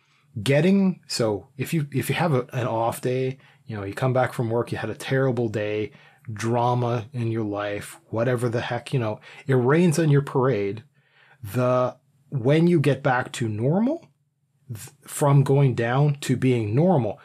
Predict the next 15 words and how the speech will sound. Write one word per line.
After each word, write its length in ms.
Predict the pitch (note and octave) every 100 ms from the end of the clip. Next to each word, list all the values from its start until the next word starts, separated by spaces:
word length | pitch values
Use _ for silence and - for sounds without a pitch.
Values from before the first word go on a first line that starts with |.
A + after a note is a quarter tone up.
| _
seems 460 | - - E3 E3 C3
like 200 | C3 A#2+
a 80 | G#2
massive 640 | A#2 A2+ A2+ - A2+ G2
boost. 540 | A2+ - - - - _ _ -
And, 280 | B2+ A#2+ - - _ _ -
and, 300 | - B2+ B2 _ _ _ _ _ _ _ - -
and 100 | -
I 100 | C#3
was 160 | B2+ -
thinking 320 | C#3+ C#3+ B2+
to 100 | A#2+
myself 540 | A#2 A2 A#2+ G#2+ - -
earlier 440 | A#2 A2 G#2 G#2
that 220 | G2 G2